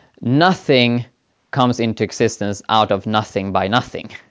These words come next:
So basically, if you have nothing at all, you won't see Shakespeare pop up, you know, for no reason from that. Uh, you won't see a, you know, fridge or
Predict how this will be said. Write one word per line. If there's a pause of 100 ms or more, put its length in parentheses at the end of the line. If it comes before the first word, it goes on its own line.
(600)
So
basically,
if
you
have (260)
nothing
at
all, (560)
you
won't
see (420)
Shakespeare (280)
pop
up, (260)
you
know,
for
no
reason
from
that. (520)
Uh,
you
won't
see
a, (440)
you
know,
fridge
or